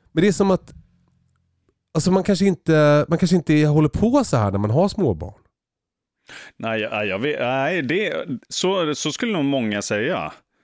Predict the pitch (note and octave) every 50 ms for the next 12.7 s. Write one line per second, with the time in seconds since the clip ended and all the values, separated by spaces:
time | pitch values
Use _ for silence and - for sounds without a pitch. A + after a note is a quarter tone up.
0 | _ _ _ _ - A#2 A2 A2 G#2+ G#2+ G#2+ G#2+ G#2+ G#2 G#2 G#2 G#2 G#2 G#2 G#2
1 | G#2 G2 - _ _ _ _ _ _ _ _ - - _ _ _ - _ - C3+
2 | - - A#3+ E3 D3+ C#3+ C#3 - - - - - - - - F3+ D#3+ E3+ F3 D#3+
3 | D3 C3 B2 B2+ A#2+ - A#2+ G#2 G2 F#2+ G2+ - - C3+ F#2 D#2 - - - -
4 | C3 A#2+ - - - B2 A#2 A2+ A2+ A2 A2 A2 G#2+ A2 A#2 A#2 A2+ A2+ A2+ A2
5 | G#2 F#2+ - D#3 C#3+ C3+ - _ _ _ - - C3 B2+ A#2 A2 A2 G#2+ G#2+ G#2+
6 | G#2+ G#2+ G#2+ G#2+ G#2+ - - A#2 A#2+ G#2+ G#2 B2 - - G2+ G2 G2+ G2 - G2+
7 | G2 B2 C3 G#2 E2+ F2 F#2+ G#2 A2 A2+ A2+ A2 - - C3+ B2+ - - G#2+ G2+
8 | F#2+ - G2+ F#2 - - G2 - - G#2+ F#2+ G2+ G2 F#2+ - - - A#2 A#2 A2+
9 | G2 E2+ D#2+ E2 D#2+ D#2+ D#2 D#2 - _ F2 D#2+ D2+ D#2+ - C#3+ D3+ D#3 D#3 C#3+
10 | - _ _ _ _ - A2 G2+ G#2 - - A#2+ A#2 - - B2 B2 A2+ B2 C3
11 | B2 A#2 A2+ A2+ G#2+ G#2+ G2 - - - _ _ A#2 - B2+ E3 F3 D3 A2+ G2
12 | - - B2 A#2+ - C3+ A#2 B2+ C#3 - - - F3 D#3+